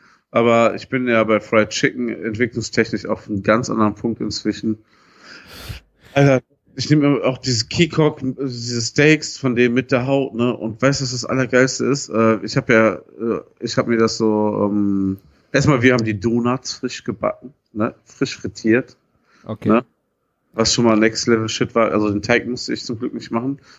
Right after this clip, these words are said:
Speaker 1: Das hat hier unsere Dessert Queen
Speaker 2: Brand-,
Speaker 1: gemacht.
Speaker 2: Brandteig, ne?
Speaker 1: Nee,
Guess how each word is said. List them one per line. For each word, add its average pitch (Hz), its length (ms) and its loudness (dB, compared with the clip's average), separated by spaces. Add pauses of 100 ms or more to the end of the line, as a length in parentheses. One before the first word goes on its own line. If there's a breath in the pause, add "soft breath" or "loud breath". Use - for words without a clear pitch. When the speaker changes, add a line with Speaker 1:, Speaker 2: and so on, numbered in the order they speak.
Speaker 1:
Das - 100 -4
hat 113 100 -2
hier 113 160 4
unsere 98 240 0
Dessert 107 360 0
Queen 113 240 0
Speaker 2:
Brand-, 113 100 4 (220)
Speaker 1:
gemacht. - 200 -20
Speaker 2:
Brandteig, 120 460 -2
ne? 123 220 -6 (840 soft breath)
Speaker 1:
Nee, 110 340 2